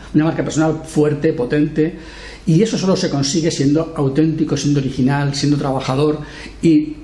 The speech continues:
volcándote de verdad en algo en lo que reci-, confías y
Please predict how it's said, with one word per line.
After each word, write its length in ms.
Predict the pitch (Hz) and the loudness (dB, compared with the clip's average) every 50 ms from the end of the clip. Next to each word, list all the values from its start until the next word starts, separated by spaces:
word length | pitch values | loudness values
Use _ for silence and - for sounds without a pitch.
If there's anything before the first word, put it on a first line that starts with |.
| - - - | -14 -6 0
volcándote 840 | 143 147 151 151 139 143 - 220 214 226 220 180 156 - 143 139 | 2 4 4 4 0 0 0 0 0 0 0 0 0 0 0 0
de 100 | 135 135 | 0 0
verdad 580 | 131 131 139 143 160 156 165 170 190 - - - - | 0 0 0 0 0 0 0 -2 -4 -6 -10 -6 -4
en 140 | 127 127 147 | -2 0 2
algo 420 | 165 190 190 175 175 190 - - | 2 2 0 0 0 0 0 2
en 120 | 151 143 | 2 2
lo 100 | 135 135 | 2 2
que 240 | 135 143 147 143 - | 0 0 -2 -2 -2
reci-, 420 | - 143 139 - - - - 302 - | -2 -2 -2 -2 -4 -6 -8 -4 -2
confías 800 | - 143 135 135 - - 208 214 208 208 208 - - - - - - - - - - - | 0 0 0 2 2 4 4 4 4 2 -2 -4 -8 -12 -16 -18 -20 -20 -20 -20 -10 -2
y 220 | - 151 147 - | -2 -2 0 -2